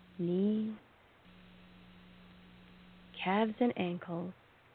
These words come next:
and around through your feet, now and with every breath,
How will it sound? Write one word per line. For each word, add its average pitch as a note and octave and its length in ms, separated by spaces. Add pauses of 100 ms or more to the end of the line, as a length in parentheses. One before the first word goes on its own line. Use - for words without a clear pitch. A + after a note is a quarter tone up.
(1040)
and F3+ 220
around F3 300
through F3 120
your E3+ 180 (100)
feet, C4+ 280 (1500)
now G3+ 560 (540)
and F3 180
with E3 160 (260)
every A3 340
breath, E3+ 400